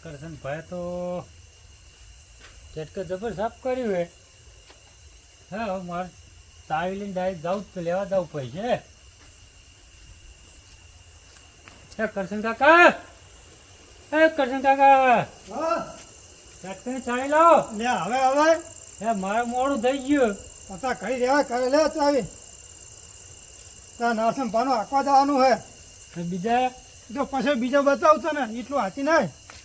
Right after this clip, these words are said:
Speaker 1: એ હારું.
Speaker 2: તને ખબર પડતી નહીં? આટલો ઉપાડ આલો હતો ને? ખબર નહીં પડતી? ઉપાડ ચીલો ચીલો લઈ ગયો તું?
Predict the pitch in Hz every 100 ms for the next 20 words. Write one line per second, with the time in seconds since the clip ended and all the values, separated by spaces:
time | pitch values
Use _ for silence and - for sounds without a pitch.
0 | - 175 185 160 160 127 101 - - -
1 | - - 220 262 - 226 254 269 - 294
2 | 294 285 320 320 - - - - - 214
3 | 220 277 262 294 285 269 285 285 - 285
4 | 294 311 320 - _ _ _ _ _ _
5 | _ _ _ _ _ _ _ _ _ -
6 | - - - - - _ _ _ _ -
7 | 220 277 285 214 285 233 330 302 214 302
8 | 302 320 302 294 302 262 233 269 208 262